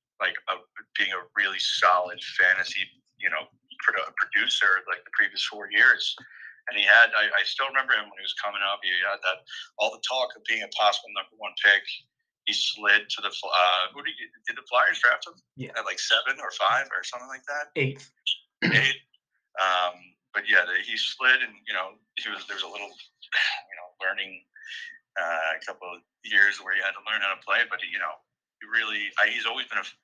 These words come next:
Speaker 1: big, I've always been a big fantasy fan of him because he, he contributes in a lot of categories.
Speaker 2: Yeah, for sure.
Speaker 1: Uh, but, you know, other than that, my, you know, the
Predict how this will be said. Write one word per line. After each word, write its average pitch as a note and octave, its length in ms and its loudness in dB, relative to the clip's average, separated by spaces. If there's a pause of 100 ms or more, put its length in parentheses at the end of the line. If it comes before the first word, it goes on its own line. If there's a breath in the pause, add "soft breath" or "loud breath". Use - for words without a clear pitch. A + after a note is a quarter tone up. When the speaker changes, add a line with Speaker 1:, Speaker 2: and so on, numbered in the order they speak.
(100)
Speaker 1:
big, A2 160 0 (160)
I've G#2 80 -10
always - 240 -8
been A2 80 -8
a - 160 -18
big - 160 -4 (160)
fantasy G2 400 -2
fan F2 320 0 (720)
of F#2+ 160 -8
him F#2 160 -12
because - 320 -14
he, F#2+ 160 -6 (160)
he G2 160 -10
contributes - 560 -4
in F2 80 -16
a F2 80 -20
lot D#2 160 0
of E2 160 -4
categories. - 720 -8 (160)
Speaker 2:
Yeah, - 240 -8 (560)
for - 40 -18
sure. - 280 -14
Speaker 1:
Uh, E2+ 320 -6 (880 loud breath)
but, - 240 2
you C#3 80 0
know, C3 240 0 (160)
other E3 240 -8
than C3+ 160 -8
that, A#2+ 400 0
my, A#2 80 -6
you - 560 -4
know, A2 80 -14 (580)
the A2 80 -16